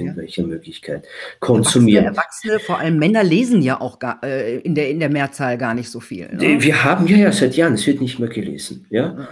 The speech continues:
Speaker 2: also Frauen
Speaker 1: Und
Speaker 2: lesen, glaub ich, noch mehr, <laughs> aber
Speaker 1: Ja, aber das ist erschreckend, wie das, wie das seit, das seit Jahren zurückgeht, ja? Und,
Speaker 2: Aha.
Speaker 1: und wir bekommen, so jetzt hatten wir aber eine Gesellschaft,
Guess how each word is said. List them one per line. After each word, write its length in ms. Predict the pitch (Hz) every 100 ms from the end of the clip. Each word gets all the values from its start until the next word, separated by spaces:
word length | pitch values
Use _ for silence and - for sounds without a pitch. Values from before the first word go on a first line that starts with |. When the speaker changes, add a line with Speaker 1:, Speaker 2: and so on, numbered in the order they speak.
| -
Speaker 2:
also 120 | 139
Frauen 260 | - 147 135
Speaker 1:
Und 40 | 214
Speaker 2:
lesen, 120 | 226 185
glaub 160 | 185
ich, 80 | 190
noch 140 | 151
mehr, 420 | 139 160 202 311 302
<laughs> 40 |
aber 260 | 247 170 170
Speaker 1:
Ja, 220 | 175 139
aber 200 | 135 135
das 180 | 135 -
ist 140 | 180
erschreckend, 420 | 180 - 156 190 143
wie 60 |
das, 120 | 123
wie 80 | 135
das 160 | 127 123
seit, 280 | 123 113 -
das 120 | 113 - - _ _
seit 260 | - 107 107
Jahren 200 | 104 -
zurückgeht, 640 | 110 101 90 92 - -
ja? 260 | - 117 - -
Und, 340 | - 120 120 117
Speaker 2:
Aha. 60 | 185 - - _ 127
Speaker 1:
und 160 | 120
wir 120 | 127 127 127
bekommen, 520 | 120 - 107 139 160 - -
so 140 | -
jetzt 260 | 101 123 117
hatten 260 | 87 -
wir 120 | 127 127
aber 100 | 107
eine 220 | 92 95
Gesellschaft, 680 | 82 - 73 82 - 170